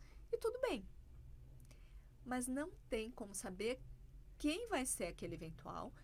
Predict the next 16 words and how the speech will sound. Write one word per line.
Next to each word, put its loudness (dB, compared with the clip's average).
e -8
quem 2
já 2
tem 4
uma 2
propensão -2
a 4
desenvolver 0
a -2
dependência -4
química. -4
O -6
que 6
acontece? 0
Se 0
você 2